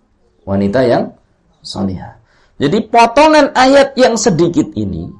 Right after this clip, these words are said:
telah membawa sekumpulan pembahasan yang dibutuhkan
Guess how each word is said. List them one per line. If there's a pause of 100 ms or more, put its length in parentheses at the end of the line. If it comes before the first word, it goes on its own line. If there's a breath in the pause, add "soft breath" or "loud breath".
(580)
telah
membawa
sekumpulan
pembahasan (560)
yang
dibutuhkan